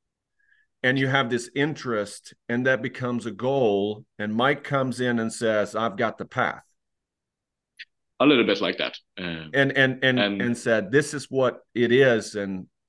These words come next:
Speaker 1: you can't just say, "I'm gonna go play co-," I mean, isn't that the truth? I mean, you can't just say, uh,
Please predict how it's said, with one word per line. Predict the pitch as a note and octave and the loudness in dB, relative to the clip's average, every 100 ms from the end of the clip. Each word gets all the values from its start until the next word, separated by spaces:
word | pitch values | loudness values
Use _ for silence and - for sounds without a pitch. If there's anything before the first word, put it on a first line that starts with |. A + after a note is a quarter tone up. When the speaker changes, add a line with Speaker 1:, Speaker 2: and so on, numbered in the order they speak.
| - | -10
Speaker 1:
you | A#2 | -8
can't | A#2 D#3 D#3 C#3 | -4 -2 -2 -2
just | C3 - | -6 -4
say, | B2 A2+ G#2+ | 0 2 2
"I'm | A2 | 0
gonna | A2 G#2 | -4 -4
go | G#2+ | -4
play | G#2 G#2+ G2+ | -4 -2 -4
co-," | - - - - - | -4 -10 -12 -16 -2
I | D3 | 0
mean, | D3+ | 2
isn't | D#3 D3 D3+ | 2 0 4
that | C3+ - | 4 2
the | - | -2
truth? | - E3 A#2 A2+ | -2 0 0 0
I | A2+ | -2
mean, | A2 G2+ - - | -2 -4 -8 -8
you | B2 | -6
can't | B2+ F3 D#3+ | -2 0 0
just | C3+ - | -4 -4
say, | B2 G#2 G2+ - - - _ _ _ _ _ | 0 0 0 -8 -20 -20 _ _ _ _ _
uh, | - | -20